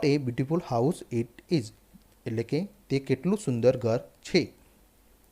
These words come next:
ત્યારબાદ ઓગણપચાસમો પ્રશ્ન, કયું કર્તરી પ્રયોગમાં છે એટલે કે એક્ટિવ વોઇસમાં છે? તો અહીંયા ઓપ્શન આપે છે અને આનો સાચો જવાબ છે ઓપ્શન નંબર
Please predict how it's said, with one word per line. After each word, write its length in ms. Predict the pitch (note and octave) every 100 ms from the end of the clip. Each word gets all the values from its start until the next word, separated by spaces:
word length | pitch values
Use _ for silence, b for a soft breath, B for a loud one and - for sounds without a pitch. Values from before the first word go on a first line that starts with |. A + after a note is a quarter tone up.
| - b b b b b
ત્યારબાદ 340 | - G3 G3+ G#3
ઓગણપચાસમો 640 | D3+ E3+ F#3 G3 G3 G3+
પ્રશ્ન, 340 | G3 G3 F#3+ A#3+ - _ -
કયું 260 | E3 F3 A3+ - _ _ _
કર્તરી 460 | - D#3+ F#3+ A3+ A3
પ્રયોગમાં 680 | G#3 F3 F3+ F#3+ - E3 F3+
છે 380 | F3+ - B2+ G2+ -
એટલે 180 | - B2+
કે 120 | B2
એક્ટિવ 460 | - D#3 D3 - A3
વોઇસમાં 580 | D#3 C3 C3 D3 C#3+ C#3+
છે? 300 | - A#2+ - _ - _ - _ _ _ _ -
તો 220 | B2+ A#2+
અહીંયા 340 | A#2 C3+ B2 A2+
ઓપ્શન 260 | A2 D#3
આપે 180 | D#3+ E3+
છે 220 | E3+ G3
અને 260 | - C#3 A#2
આનો 160 | A2+
સાચો 300 | A2 A#2+ -
જવાબ 200 | D3 D3+
છે 220 | D3 D#3+ D#3
ઓપ્શન 220 | D#3+ -
નંબર 240 | E3 G#2